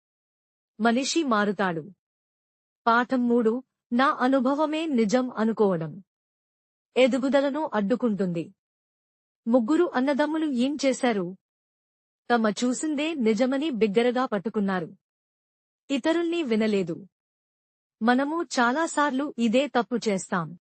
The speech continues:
"నా లాజిక్ సరైనది, నా ఆలోచనే నిజం, నా అనుభవమే ప్రపంచం." అది ఎదుగుదలకి అడ్డం. ప్రతి ఒక్కరి ప్రయాణం వేరు. ప్రతి ఒక్కరి దృక్కోణం వేరు.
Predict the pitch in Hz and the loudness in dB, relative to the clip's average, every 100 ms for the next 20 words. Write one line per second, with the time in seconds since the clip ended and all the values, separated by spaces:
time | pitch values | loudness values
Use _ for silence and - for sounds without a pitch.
0 | _ 214 240 233 220 240 226 269 - 220 | _ 0 2 2 2 0 -2 -6 -2 0
1 | 220 226 175 165 - _ _ _ _ _ | 2 0 -2 -6 -10 _ _ _ _ _
2 | _ _ _ _ 214 240 254 214 233 294 | _ _ _ _ 2 2 2 2 2 2
3 | 339 311 285 339 240 180 196 165 - _ | -2 -2 -2 0 0 0 -2 -4 -14 _
4 | _ _ _ _ _ _ _ _ 220 247 | _ _ _ _ _ _ _ _ 2 2
5 | 247 220 247 240 269 285 262 302 208 185 | 2 2 2 2 0 0 -2 -4 -4 -4
6 | 208 196 202 156 170 _ _ _ _ _ | -2 -2 -4 -6 -12 _ _ _ _ _
7 | _ _ _ _ 254 247 294 233 233 247 | _ _ _ _ 2 2 2 2 2 2
8 | 247 247 196 262 240 196 175 175 - - | 2 0 0 -4 -2 -2 -2 -4 -8 -18
9 | _ _ _ _ _ _ _ _ 262 269 | _ _ _ _ _ _ _ _ 0 2
10 | 359 370 294 - 302 285 226 220 240 254 | 2 2 0 -2 -2 -2 0 2 2 0
11 | 240 196 185 160 185 _ _ _ _ _ | 0 0 0 -4 -10 _ _ _ _ _
12 | _ _ _ _ 262 254 381 359 - - | _ _ _ _ 0 4 2 2 0 0
13 | 330 311 226 226 262 254 254 208 196 165 | 0 2 0 0 2 2 0 0 0 0
14 | 202 | -6